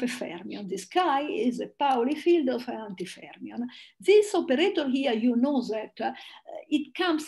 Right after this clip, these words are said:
if you take the Dirac equation and you apply the fold in external field, and you apply a fold Wolfson transformation, you would get this. It's a kind of relativistic, non-relativistic expansion. But in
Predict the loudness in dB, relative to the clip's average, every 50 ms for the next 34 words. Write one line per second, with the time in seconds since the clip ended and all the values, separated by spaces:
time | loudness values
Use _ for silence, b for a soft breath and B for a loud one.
0 | 0 0 0 2 2 0 -2 -2 0 2 2 2 2 0 -2 0 2 2 2 2
1 | 0 -2 -6 -2 0 2 2 2 2 0 0 0 0 0 0 0 -2 -4 -4 -4
2 | -2 -2 -2 -2 -4 -4 -6 -6 -4 -4 -2 -2 -2 -4 -6 -8 -10 -10 -12 -10
3 | -8 -2 0 0 0 0 -6 -10 -10 -8 -8 -8 -6 -4 -2 0 0 0 0 0
4 | 0 2 2 2 0 -2 -4 -4 -2 2 2 2 2 2 2 0 2 2 2 0
5 | 0 -4 -8 -10 -8 -8 -6 -2 0 0 0 0 -2 -4 -6 -4 0 0 4 6
6 | 8 8 8 6 4 0 -2 -2 -4 -6 -4 0 2 2 2 0 -4 -10 -14 -14
7 | -14 B B B B B B 0 2 2 2 -2 -2 -2 -2 -2 -2 -2 -2 -2
8 | -4 -4 -6 -4 -4 -2 0 -2 0 2 2 2 2 0 -4 -10 -12 -10 -10 -10
9 | -6 -4 2 2 4 4 4 0 -2 -4 -4 -4 -4 -4 -4 -6 -10 -12 -14 -16
10 | -14 -16 -16 -16 -16 -16 -14 -14 -14 -14 -14 -14 -14 -4 0 0 0 0 -2 -8
11 | -16 -20 B B B B B B B B B _ 4 4 6 6 2 0 -2